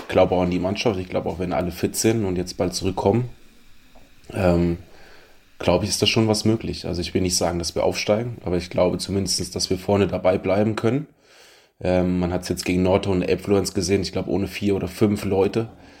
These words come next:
Ähm, da so zwei Spiele abzuliefern, äh, muss man den Hut ziehen vor der Truppe. Grad wenn man den Altersdurchschnitt sieht.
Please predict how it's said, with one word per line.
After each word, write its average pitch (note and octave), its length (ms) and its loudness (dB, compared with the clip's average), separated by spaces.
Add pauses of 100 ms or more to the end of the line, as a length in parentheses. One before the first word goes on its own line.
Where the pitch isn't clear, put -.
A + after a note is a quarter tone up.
(420)
Ähm, F#2 520 2
da F2+ 180 0
so G2 160 -2
zwei F#2+ 220 0
Spiele G#2 360 4
abzuliefern, G#2 840 0
äh, F#2 500 0 (100)
muss G2 220 -6
man G2 100 0
den F#2+ 140 -2
Hut G#2 160 0
ziehen G#2 180 0
vor G#2 140 0
der G#2 120 4
Truppe. A#2+ 360 0 (480)
Grad F#2+ 220 -4
wenn F#2+ 160 -2
man F#2 160 2
den G2 140 4
Altersdurchschnitt G#2 720 0
sieht. G#2+ 320 -2